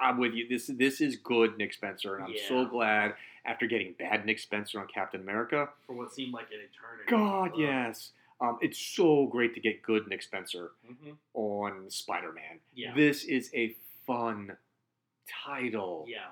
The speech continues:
Speaker 1: It's just fun.
Speaker 2: <laughs>
Speaker 1: And I think Spencer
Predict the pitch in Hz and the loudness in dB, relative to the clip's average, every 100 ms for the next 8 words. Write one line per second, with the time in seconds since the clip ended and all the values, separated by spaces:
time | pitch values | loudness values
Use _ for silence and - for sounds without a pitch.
0 | - 208 202 - - - 247 180 - - | -8 -6 -6 -12 -2 0 2 0 -4 -12
1 | _ _ _ _ _ - - - - 113 | _ _ _ _ _ -20 -18 -6 2 4
2 | 104 90 82 - - - 170 156 151 - | 2 0 -10 -16 -18 -2 2 4 2 2
3 | 190 180 - - 156 143 - 131 | 2 2 -4 0 0 0 -2 -4